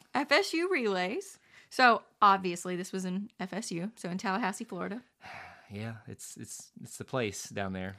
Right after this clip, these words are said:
Speaker 2: you know.
Speaker 1: So, yeah, <laughs> F S U is traditionally, kind of like Arkansas, one of those really big track and field schools.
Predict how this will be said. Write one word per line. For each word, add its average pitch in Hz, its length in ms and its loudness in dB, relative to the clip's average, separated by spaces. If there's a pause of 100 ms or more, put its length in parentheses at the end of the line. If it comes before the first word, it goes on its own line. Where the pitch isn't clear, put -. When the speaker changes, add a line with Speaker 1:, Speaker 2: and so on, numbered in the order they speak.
(180)
Speaker 2:
you 101 80 -6
know. 92 40 -4
Speaker 1:
So, 247 440 6
yeah, 262 400 4
<laughs> - 80 -18
F 302 160 4
S 415 200 2
U 247 200 2
is 196 340 0
traditionally, 190 880 -2
kind 190 180 0
of 202 60 0
like 269 220 2
Arkansas, 175 480 -2
one 185 140 -2
of 190 40 -2
those 196 240 0
really 202 640 0 (360)
big 196 500 4 (100)
track 180 320 0
and 175 100 -4
field 160 240 -4
schools. - 480 -10